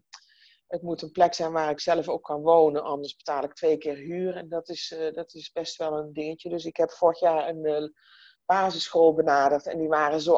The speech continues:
enthousiast dat ik bij het kennismakingsgesprek al een lijst kreeg met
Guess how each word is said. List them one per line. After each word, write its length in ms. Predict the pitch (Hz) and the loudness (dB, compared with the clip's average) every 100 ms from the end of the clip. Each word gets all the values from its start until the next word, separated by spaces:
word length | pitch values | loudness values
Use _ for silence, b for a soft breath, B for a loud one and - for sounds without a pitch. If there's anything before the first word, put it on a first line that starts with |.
| 165 | 4
enthousiast 540 | 156 156 160 156 - | 0 -2 2 2 2
dat 140 | 156 151 | -8 -6
ik 80 | |
bij 140 | 151 147 | 2 2
het 120 | 147 | 2
kennismakingsgesprek 1200 | - 170 156 165 156 156 156 - - - 156 147 | 0 0 0 -2 -2 -4 -14 -14 -14 -8 -6 -4
al 160 | 151 151 | -6 -4
een 100 | 151 | -2
lijst 280 | 151 151 | -2 -2
kreeg 300 | - 147 147 | -2 -4 -4
met 220 | 151 143 | -6 -8